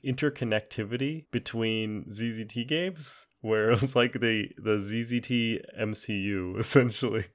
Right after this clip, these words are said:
Or the Z Z T C U, I guess, the Z Z T cinematic universe, where everything was kind of connected, but a different story.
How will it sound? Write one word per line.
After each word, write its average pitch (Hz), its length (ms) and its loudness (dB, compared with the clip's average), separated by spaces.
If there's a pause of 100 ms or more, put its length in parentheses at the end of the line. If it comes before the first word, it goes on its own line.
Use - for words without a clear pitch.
(120)
Or 107 120 0
the 101 240 0
Z 123 160 0
Z 131 160 0
T 127 220 0
C 110 160 -4
U, 101 340 -2
I 90 80 -4
guess, 92 340 -6
the 92 240 -2
Z 98 160 -8
Z 95 120 -10
T - 180 -12
cinematic 87 560 -10
universe, 90 500 -10 (400)
where 104 140 4
everything 107 340 0
was 95 140 -2
kind 110 260 4
of 104 140 -2
connected, 90 500 -4
but 90 220 -6 (100)
a 92 140 -8
different 95 340 -6
story. 92 500 -6